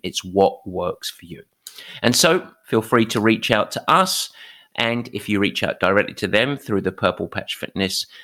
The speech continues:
Nutrition tab, just let them know that I told you about it on the podcast, because that way you're gonna get some little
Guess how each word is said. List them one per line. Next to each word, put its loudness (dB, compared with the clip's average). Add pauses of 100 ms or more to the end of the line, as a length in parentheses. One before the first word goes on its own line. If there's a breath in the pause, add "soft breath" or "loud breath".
(140)
Nutrition 0
tab, -2
just -4
let 2
them 2
know 4
that 0
I 2
told -4
you 0
about 0
it 0
on -2
the -2
podcast, -4
because -8
that 0
way 0
you're -4
gonna -8
get -8
some -6
little -8